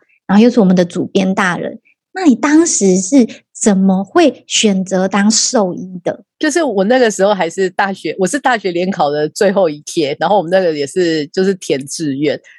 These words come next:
Speaker 2: 然后就是简单来说，就是不小心填到这个志愿，所以就去念了兽医系。
Speaker 1: 就美丽的误会这样吗？
Speaker 2: <laughs>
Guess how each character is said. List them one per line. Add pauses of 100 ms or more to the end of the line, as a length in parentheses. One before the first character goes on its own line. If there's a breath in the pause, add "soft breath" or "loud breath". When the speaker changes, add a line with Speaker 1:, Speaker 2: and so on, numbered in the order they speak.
(140 soft breath)
Speaker 2:
然
后 (340 soft breath)
就
是
简
单
来
说，
就
是
不
小
心
填
到
这
个
志
愿，
所
以
就
去
念
了
兽
医
系。 (560)
Speaker 1:
就
美
丽
的
误
会
这
样
吗？
Speaker 2:
<laughs>